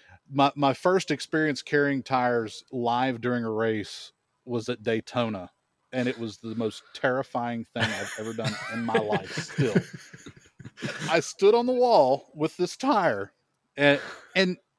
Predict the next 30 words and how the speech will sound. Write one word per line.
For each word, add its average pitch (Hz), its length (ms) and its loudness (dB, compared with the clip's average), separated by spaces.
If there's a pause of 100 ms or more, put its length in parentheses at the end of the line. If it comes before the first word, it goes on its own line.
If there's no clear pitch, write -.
while 240 280 6
I 349 80 6
was 254 220 2
in 202 100 2
the 151 80 0
pits, 320 320 -2
I 185 80 0
didn't 190 200 0
really 185 180 -2
think - 220 -6
about 147 200 2
what 139 100 -2
was 113 120 -8
going 117 240 -6
on. 139 220 -4
But, 113 180 -4 (640)
you 175 160 4
know, 139 140 4
we're 180 160 2
talking 180 360 2
two 151 200 -2
thousand 123 560 -2 (200)
three. 139 540 -6 (320)
So 135 400 0
nascar 131 500 0
was 110 140 -4
really 127 380 -2
at 113 80 -2
its 107 140 -10
height. 110 280 -4